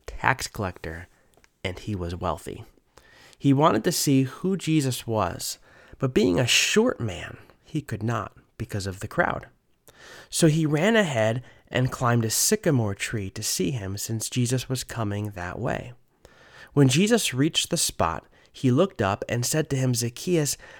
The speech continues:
come down immediately. I must stay at your house today.' So Zacchaeus came down at once and welcomed Jesus gladly.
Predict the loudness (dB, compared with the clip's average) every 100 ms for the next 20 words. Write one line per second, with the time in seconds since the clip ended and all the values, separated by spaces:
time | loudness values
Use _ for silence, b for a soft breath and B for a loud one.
0 | B -6 0 2 4 2 2 2 4 4
1 | 4 2 -2 -6 -4 -2 2 2 2 -2
2 | -2 0 0 -2 -8 -8 -6 0 0 0
3 | -4 -2 -2 -2 -6 B B 2 6 6
4 | 4 0 0 0 -2 0 2 2 2 2
5 | 0 0 -2 -4 -6 -6 -4 -2 0 0
6 | 0 -4 -4 -8 -8 -6 -6 -8 -10 -8
7 | -6 -6 -8 -12 -18